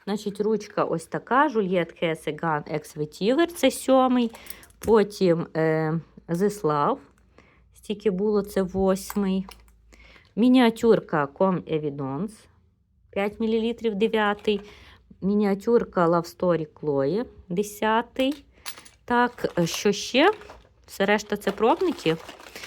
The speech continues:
Е, так, три аромати Paco Rabanne по чотири мілілітра. Ось такі, це тринадцять. А,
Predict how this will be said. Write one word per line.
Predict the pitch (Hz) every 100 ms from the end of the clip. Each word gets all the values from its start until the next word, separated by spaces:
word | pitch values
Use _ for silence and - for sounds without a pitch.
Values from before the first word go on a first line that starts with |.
| - -
Е, | - 190 185 180
так, | 180 190 147
три | - - 285
аромати | 214 202 202 220 175 170 175 156
Paco | - 190 190 180
Rabanne | 156 151 151 214
по | 247
чотири | - - 269
мілілітра. | 247 254 247 247 254 247 226 220 _ - - - - _
Ось | 214 -
такі, | 240 226 226 247
це | 247 233 214 208 -
тринадцять. | 233 220 202 208 208 262 403 - - - - - _ _ - - _ _ _ -
А, | 170